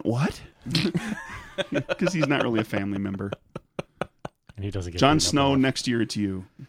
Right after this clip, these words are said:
Speaker 1: <laughs> Anyway. Um, quick note.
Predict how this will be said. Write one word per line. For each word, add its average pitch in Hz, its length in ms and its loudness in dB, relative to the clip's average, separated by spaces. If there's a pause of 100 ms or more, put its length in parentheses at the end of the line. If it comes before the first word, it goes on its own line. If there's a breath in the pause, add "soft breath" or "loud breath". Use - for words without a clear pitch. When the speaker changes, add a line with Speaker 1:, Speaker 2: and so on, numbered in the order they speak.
Speaker 1:
<laughs> 139 80 -4 (1700 loud breath)
Anyway. 107 560 0 (1200 loud breath)
Um, 123 380 0 (340)
quick 208 260 0
note. 165 400 2